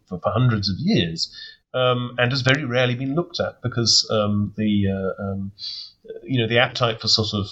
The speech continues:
um, acquiring this material was not matched by an appetite for, you know, training or employing people who are actually capable of reading it. <laughs> So, um, um, I think that is now finally starting to be corrected.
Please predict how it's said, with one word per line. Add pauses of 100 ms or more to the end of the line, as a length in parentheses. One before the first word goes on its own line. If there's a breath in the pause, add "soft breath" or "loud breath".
(120)
um,
acquiring
this
material
was
not
matched
by
an
appetite
for, (420 soft breath)
you
know,
training
or
employing
people
who
are
actually
capable
of
reading
it. (400)
<laughs> (140)
So, (340 loud breath)
um,
um, (720)
I
think
that
is
now
finally
starting
to
be
corrected.